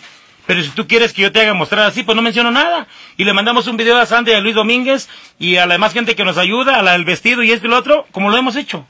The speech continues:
Ustedes saben que hemos grabado video para darle las gracias. Y se los mandamos en privado, en su WhatsApp, y mis seguidores no saben de ese video. ¿Y mis seguidores qué piensan? "Mira nomás, el Chango está poniendo todo eso".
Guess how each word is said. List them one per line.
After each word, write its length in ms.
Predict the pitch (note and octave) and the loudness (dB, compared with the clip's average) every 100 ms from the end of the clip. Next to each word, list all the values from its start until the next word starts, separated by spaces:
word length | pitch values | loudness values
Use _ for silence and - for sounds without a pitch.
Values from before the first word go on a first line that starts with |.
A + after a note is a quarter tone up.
| - | -10
Ustedes 180 | E3+ | -4
saben 180 | G3 A3 | -2 -2
que 60 | G#3 | -2
hemos 160 | G#3 | -4
grabado 240 | F3+ F3+ G3+ | 0 2 2
video 320 | F3+ F#3 A3+ | 0 -4 -2
para 140 | F#3 E3+ | 0 0
darle 140 | F3 | -2
las 120 | D#3 | -4
gracias. 500 | C#3+ F#3 - A#2+ - _ _ _ _ _ _ _ _ _ _ _ _ - | -4 -6 -8 -20 -20 _ _ _ _ _ _ _ _ _ _ _ _ -8
Y 120 | F3 | -4
se 100 | F3+ | -2
los 100 | E3 | -2
mandamos 320 | D#3+ F#3+ G#3+ | -2 -2 -2
en 140 | F3 | -4
privado, 420 | C#3+ D3 F#3+ A#3 G3 | -2 0 2 0 -4
en 80 | |
su 80 | D3+ | -4
WhatsApp, 400 | C#3+ F3+ A3+ C#4 _ _ _ _ _ - | -4 -2 -2 -4 _ _ _ _ _ -8
y 80 | F#3 | -4
mis 140 | F3+ | -2
seguidores 340 | E3+ E3 G3 G3 | -2 0 -2 -2
no 80 | |
saben 280 | F#3 G3 F3+ | -2 -4 -2
de 80 | F3 | -6
ese 180 | F#3 F3 | -6 -6
video. 340 | C#3+ E3+ A3+ - - _ - - - - | -4 -4 -6 -12 -20 _ -20 -20 -20 -8
¿Y 100 | - | -2
mis 120 | G#3+ | 0
seguidores 400 | E3+ G3 G#3+ A#3+ | 0 0 0 -2
qué 100 | - | -4
piensan? 420 | F#3 B3 A#3 G3+ - _ _ _ | -4 -2 -2 -2 -4 _ _ _
"Mira 240 | - G3+ C4 | -12 -6 -2
nomás, 320 | A#3 B3+ C4+ | 0 2 0
el 160 | C4+ - | -4 -6
Chango 300 | A#3 C4 B3 | -6 -4 -6
está 200 | - B3 | -6 -6
poniendo 340 | A#3 A#3+ A#3 | -6 -4 -2
todo 280 | A3+ A3 A3 | 0 0 0
eso". 340 | A3+ G#3 F3 | -2 -4 -8